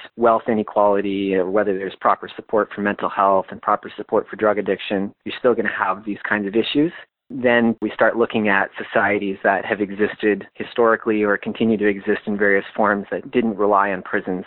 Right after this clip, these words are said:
to resolve conflicts, and start talking about how do we resolve our conflicts with each other and resolve issues of violence outside of the police and court system.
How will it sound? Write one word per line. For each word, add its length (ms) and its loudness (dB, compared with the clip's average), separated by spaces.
to 380 -6
resolve 380 0
conflicts, 640 -2
and 280 -4
start 240 -2
talking 380 -2
about 320 0
how 260 2
do 140 -4
we 500 -4
resolve 460 2
our 100 0
conflicts 460 -4
with 80 -20
each 160 -8
other 320 4
and 140 -4
resolve 400 2
issues 340 -4
of 140 -4
violence 400 0
outside 520 0
of 220 -6
the 260 -8
police 240 0
and 160 -8
court 240 0
system. 300 -10